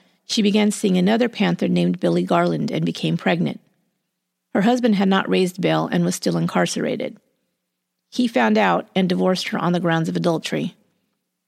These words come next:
She was thrown back into prison when several of her co-defendants jumped bail. At the trial, Afeni represented herself,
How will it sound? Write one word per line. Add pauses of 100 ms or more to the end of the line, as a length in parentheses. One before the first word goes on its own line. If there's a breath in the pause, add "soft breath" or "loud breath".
(380)
She
was
thrown
back
into
prison
when
several
of
her
co-defendants
jumped
bail. (1300)
At
the
trial,
Afeni
represented
herself,